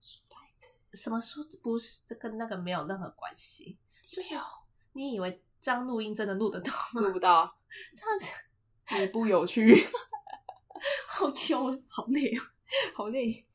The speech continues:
Speaker 2: 那我们讲到哪？
Speaker 1: 讲到说我跟我弟创造游戏。
Speaker 2: <laughs> 我们又偏题了啦。
Speaker 1: 没有啊，我是讲我跟我弟的相处啊。
Speaker 2: 啊，还有就是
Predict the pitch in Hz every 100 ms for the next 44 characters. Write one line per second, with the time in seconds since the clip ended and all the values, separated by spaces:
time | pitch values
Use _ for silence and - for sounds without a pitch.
0 | - - - - 226 190 170 175 190 -
1 | - - - _ _ - 190 185 208 214
2 | 208 202 196 196 180 185 190 185 185 190
3 | 190 170 - - - - - - 262 -
4 | 262 220 233 247 277 - 240 226 - -
5 | 226 196 185 208 208 202 214 233 285 359
6 | 453 440 339 269 285 294 269 254 262 302
7 | 220 - 214 233 226 226 214 208 220 208
8 | - 233 233 254 233 180 156 - - -
9 | - 240 311 302 170 - - 262 262 233